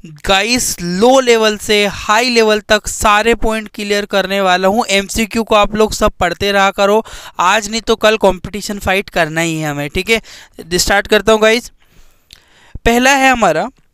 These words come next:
a process, गाइस, सब लोग से आंसर की उम्मीद है मुझे, सब लोग आंसर जरूर दीजिएगा मुझे। A process in which large molecule broken down into small molecule, बोलना है वह क्रिया जिसमें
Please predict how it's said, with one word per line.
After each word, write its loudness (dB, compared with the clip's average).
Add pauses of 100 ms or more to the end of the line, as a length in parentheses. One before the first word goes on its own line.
(120)
a 0
process, 2
गाइस, 0
सब -2
लोग -2
से -4 (100)
आंसर -6
की -12
उम्मीद 0
है 4
मुझे, -6
सब -8
लोग 0
आंसर -4
जरूर -2
दीजिएगा -6
मुझे। -10 (420)
A -2
process 4
in -10
which -4 (360)
large 0
molecule 2 (140)
broken 2
down 2
into 0 (100)
small 0
molecule, 0
बोलना 0
है 2
वह 0
क्रिया -4
जिसमें -4